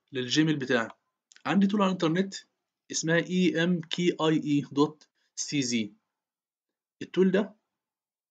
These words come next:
أنا باقدر أبعت بيها، بيها إيميلات fake emails،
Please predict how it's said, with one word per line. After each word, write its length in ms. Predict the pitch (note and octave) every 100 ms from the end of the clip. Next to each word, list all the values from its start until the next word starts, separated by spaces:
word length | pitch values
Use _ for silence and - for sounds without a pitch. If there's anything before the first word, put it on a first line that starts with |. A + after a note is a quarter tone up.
| _ _ _ -
أنا 220 | D#3+ E3 B2
باقدر 320 | D3 D#3 D#3+
أبعت 280 | E3 C#3+ -
بيها، 240 | D3+ B2+
بيها 340 | - C#3+ D3+ B2+
إيميلات 540 | C3 C3+ C#3+ F#3+ - - _ _ _ _ _ _ _ _ -
fake 500 | - D#3+ E3+ - - _ _ _ _ _ C3+
emails، 560 | C#3 C3 A2+ G#2+ -